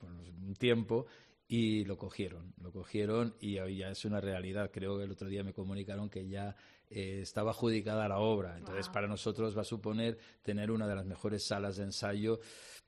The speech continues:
Speaker 1: Mm, bueno, lo dejo de la comunidad, pero creo que, <laughs> que va a ser la envidia de todas las salas de ensayo de, de todo el país, de las bandas, así como nosotros.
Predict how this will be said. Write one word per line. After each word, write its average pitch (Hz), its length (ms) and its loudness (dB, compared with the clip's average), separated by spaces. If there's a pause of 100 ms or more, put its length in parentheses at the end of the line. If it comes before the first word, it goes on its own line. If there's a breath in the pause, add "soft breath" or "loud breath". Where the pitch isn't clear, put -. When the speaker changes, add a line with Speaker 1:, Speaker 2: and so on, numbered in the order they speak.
(100)
Speaker 1:
Mm, 120 800 4 (100)
bueno, 110 200 4
lo 101 100 2
dejo 120 220 6
de 104 260 2
la 95 120 0
comunidad, 101 500 2
pero 95 180 0
creo 117 220 4
que, - 180 12
<laughs> - 640 4
que 127 120 10
va 131 100 10
a 131 40 8
ser 131 200 8
la 131 120 10
envidia 127 540 8
de 117 140 8
todas 113 380 6
las 113 160 4
salas 104 280 4
de 104 80 2
ensayo 107 500 4
de, 98 400 6
de 104 220 4
todo 104 220 2
el 101 100 2
país, 101 380 -2
de 98 100 2
las 92 160 -2
bandas, 98 420 0
así 92 280 -6
como 95 200 -2
nosotros. 104 520 -2